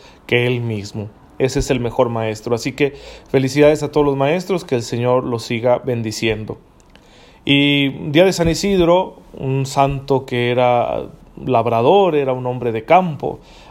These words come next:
Así que, pues, le pedimos al Señor también que, que bendiga a los que trabajan en el campo, que bendiga a las personas que desarrollan su labor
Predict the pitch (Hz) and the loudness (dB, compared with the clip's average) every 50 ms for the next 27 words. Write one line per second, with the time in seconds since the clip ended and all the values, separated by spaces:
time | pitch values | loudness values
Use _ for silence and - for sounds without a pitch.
0 | - - - 120 - - - 120 117 - 127 127 127 123 120 - 123 120 120 117 | -4 -2 -2 -2 -2 -4 -6 -8 -4 -2 0 0 0 0 -2 -2 -2 -2 -2 -2
1 | 127 123 135 135 143 120 120 131 120 117 123 127 131 123 - 127 120 127 127 127 | 0 0 0 0 -2 -2 -2 -2 -2 -2 -2 -2 -2 0 -2 -2 -2 -2 -4 -6
2 | 127 - 117 110 107 107 - - - - - - - - 131 127 127 123 127 135 | -6 -6 -6 -6 -6 -6 -10 -18 -20 -20 -20 -6 0 0 0 2 0 -2 0 0
3 | 151 151 151 156 156 170 190 185 - - - 127 123 120 117 117 113 - - - | 0 4 6 6 6 6 4 -2 -8 -4 -2 -2 0 0 -2 -4 -6 -8 -12 -14
4 | - - - - 113 113 - 113 117 113 131 165 190 185 - 180 170 160 156 147 | -16 -12 -8 -6 -6 -4 0 0 2 4 4 4 2 2 0 -2 0 0 0 -2
5 | 143 131 135 - 139 135 135 135 131 156 185 214 - - - - - - - - | -4 -2 2 4 4 4 2 0 -4 -6 -6 -6 -8 -14 -20 -20 -20 -20 -20 -20
6 | - - - 117 110 113 110 113 110 123 123 120 123 131 131 131 131 131 131 123 | -8 -4 -2 0 0 0 -4 -4 -2 -2 -2 0 2 4 4 6 6 4 4 2
7 | 120 117 113 110 - - - 113 113 113 - - 123 123 127 127 127 123 - - | 0 -2 -2 -4 -6 -2 -4 -4 -2 -2 -2 -2 0 0 0 0 -2 -2 -4 -8
8 | - - 117 113 110 113 113 110 117 110 - 123 113 120 123 120 127 127 123 113 | -6 -4 -2 0 0 0 -2 -2 -4 -2 0 0 2 2 2 2 0 0 -2 -2
9 | - 127 120 120 117 123 135 139 139 143 139 | -4 0 2 2 2 4 4 4 4 4 2